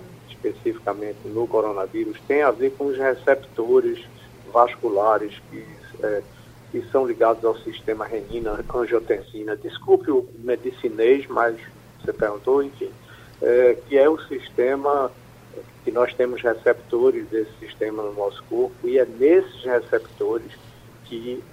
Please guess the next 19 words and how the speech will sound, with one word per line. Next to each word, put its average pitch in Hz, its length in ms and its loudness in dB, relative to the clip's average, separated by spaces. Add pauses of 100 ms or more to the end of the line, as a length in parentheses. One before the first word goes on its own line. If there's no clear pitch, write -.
é, 113 500 -2
o 117 120 -6 (140)
vírus 120 320 -4 (100)
se 180 100 -2
liga 131 460 0
pra 113 220 0
se - 160 -8
replicar 135 800 4
dentro 120 320 -4
do 120 60 0
nosso 117 360 -4
corpo. 104 180 -8 (760)
Então, 175 320 4 (180)
como 170 320 2
esse 170 180 -2 (140)
sistema 117 560 -4
ele 104 140 -2
é 107 120 0
exacerbado 107 920 0